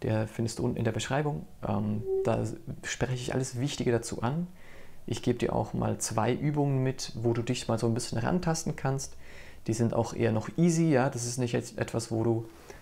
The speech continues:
wo wir eben sofort, äh, irgendwie alte Traumas oder sowas hochholst. Überhaupt nicht. Es ist easy, es ist, ähm, es ist, glaub ich, gut verständlich, es ist, ähm,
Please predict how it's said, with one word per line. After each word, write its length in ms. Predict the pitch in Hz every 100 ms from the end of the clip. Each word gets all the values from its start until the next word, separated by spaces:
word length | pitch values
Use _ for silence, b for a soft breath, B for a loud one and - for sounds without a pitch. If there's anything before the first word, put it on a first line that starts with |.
| B
wo 140 | - 110
wir 80 |
eben 100 | 113
sofort, 600 | 120 117 - 113 117 - - -
äh, 460 | 117 113 - - - - - -
irgendwie 420 | - 117 110 117
alte 380 | - 120 123 120
Traumas 400 | - - 139 139
oder 160 | 127 131
sowas 320 | 127 127 -
hochholst. 540 | 131 127 120 117 -
Überhaupt 420 | - 117 120 - 113
nicht. 180 | 113
Es 140 | - -
ist 260 | - - - -
easy, 420 | 151 147 139 139
es 200 | 120 -
ist, 260 | 113 - -
ähm, 320 | 110 110 110 B B B B B B B
es 200 | - 107
ist, 140 | 110 -
glaub 200 | 113 117
ich, 140 | 113
gut 120 | 131
verständlich, 720 | - 120 123 127 131 131 127
es 220 | - 117 113
ist, 320 | 113 - -
ähm, 380 | 107 104 104